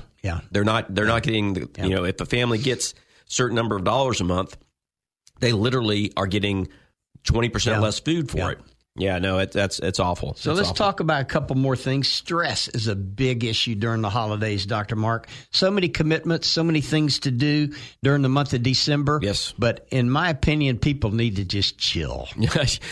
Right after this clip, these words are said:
Speaker 2: Well, it's an, it's an easy call.
Speaker 1: <laughs>
Speaker 2: It's
Speaker 1: It
Speaker 2: an easy
Speaker 1: is.
Speaker 2: call. I think the biggest thing that happens is at the end of the year, you do, you're looking at your finances. Um, there are added costs, and you sort of feel like, "If I,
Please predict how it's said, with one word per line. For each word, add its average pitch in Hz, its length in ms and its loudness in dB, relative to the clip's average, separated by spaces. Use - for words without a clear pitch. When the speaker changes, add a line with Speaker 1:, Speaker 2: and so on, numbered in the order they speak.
Speaker 2:
Well, 127 180 4
it's - 140 0
an, 104 100 0
it's - 220 0
an 123 100 2
easy 190 260 2
call. 113 480 2
Speaker 1:
<laughs> 185 60 0
Speaker 2:
It's - 80 0
Speaker 1:
It 135 60 4
Speaker 2:
an 156 60 4
easy 170 140 2
Speaker 1:
is. - 60 -2
Speaker 2:
call. 104 280 2
I 151 100 2
think 170 220 -2
the 131 120 0
biggest 131 540 0
thing 110 280 -2
that 98 100 -2
happens 98 600 -2
is 92 380 -2
at 90 180 -4
the 92 200 -6
end 101 160 0
of 95 60 -4
the 98 80 -2
year, 95 500 -2
you 92 120 -4
do, 92 120 0
you're 95 300 0
looking 101 200 -2
at - 120 -4
your 80 80 -8
finances. 101 920 0
Um, 87 340 0
there 90 240 0
are 82 200 -2
added 101 380 -2
costs, 104 460 -2
and 87 140 -4
you 82 80 -2
sort 104 220 -2
of 92 80 -6
feel 110 100 0
like, 98 140 -2
"If 87 100 -6
I, 120 180 0